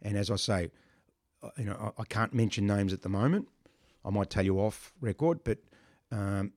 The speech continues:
the, the, some of the, I suppose the, the, the success that we've had to bring players to a new club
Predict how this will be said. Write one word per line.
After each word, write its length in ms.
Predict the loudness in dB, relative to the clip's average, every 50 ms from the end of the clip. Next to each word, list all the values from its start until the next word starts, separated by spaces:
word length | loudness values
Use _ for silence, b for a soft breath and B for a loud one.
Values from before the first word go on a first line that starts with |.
| _
the, 160 | -8 -6 -6 -6
the, 120 | -8 -12 -12 -10
some 320 | -8 -4 -2 0 2 4 4
of 60 | 4
the, 180 | 4 2 0 -2 _ _ _ _ _ _ _ _ _ _ _ _ _ _ _ _ _ _ _ -20 -20 _ _ _ _ _ _ _ _ _ -20 -20 -20 _ -20 -18 -14
I 60 | -12 -10
suppose 400 | -8 -2 2 2 4 4 2 0
the, 140 | -2 -4 -4 -6
the, 160 | -10 -14 -12 -8
the 100 | -6 -4
success 500 | -2 -2 -2 0 2 4 4 4 2 0
that 180 | 0 -2 -2 -4 -4
we've 340 | -4 -2 0 0 0 0 -2
had 340 | 0 2 2 2 0 -2 b b b b b b b b b b b _
to 100 | -6 -6
bring 560 | -4 -2 2 4 4 6 6 4 2 0 -4 -8 _ _ _ _ _
players 540 | -12 -4 -2 0 0 0 0 -2 -4 -6 -8
to 220 | -8 -6 -4 -2
a 60 | 0 0
new 420 | 0 0 0 2 4 4 4 4
club 460 | 2 -2 -8 -6 -4 -4 -4 -6 -8